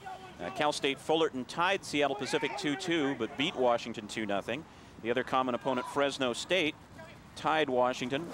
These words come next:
one one and beat Seattle Pacific three one.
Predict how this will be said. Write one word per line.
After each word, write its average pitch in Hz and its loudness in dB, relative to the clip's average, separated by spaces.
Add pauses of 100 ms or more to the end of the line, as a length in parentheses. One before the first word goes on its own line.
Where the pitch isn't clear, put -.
one 120 2
one 123 2 (1000)
and 117 0
beat 160 0
Seattle 127 2
Pacific 143 -2 (140)
three 208 -4
one. 92 -2